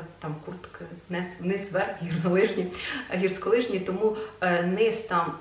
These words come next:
дві вісімсот мінімум. Тобто там три вісімсот, три двісті, три чотириста і так далі. А куртки є за дванадцять і за п'ятнадцять тисяч. Тому звертаю вашу увагу, якщо ви не бачите, передивіться це ж саме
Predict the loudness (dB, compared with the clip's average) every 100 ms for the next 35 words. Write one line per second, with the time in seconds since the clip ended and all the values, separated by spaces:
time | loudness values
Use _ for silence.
0 | -8 -6 -4 -4 -6 -8 -10 -6 -2 -2
1 | -4 -2 0 0 -2 -2 -4 -6 -12 -14
2 | -10 -8 -6 -6 -4 -4 0 0 0 0
3 | 0 2 0 0 -2 -2 0 -2 0 -4
4 | -4 -4 -2 0 2 0 -8 -12 -10 -8
5 | -6 -6 -6 -4 -4 -4 -8 -10 6 6
6 | 6 0 0 0 -4 -2 -2 -4 -6 -4
7 | -2 -2 -6 -6 -6 -6 -4 -2 0 0
8 | 0 -2 -2 -6 -10 -14 -16 -16 -14 0
9 | 2 4 2 0 0 2 4 2 4 4
10 | 2 -2 -4 2 4 6 4 2 -2 -2
11 | 0 2 0 -2 -2 0 2 0 -4 -4
12 | -6 -8 -8 -8 -6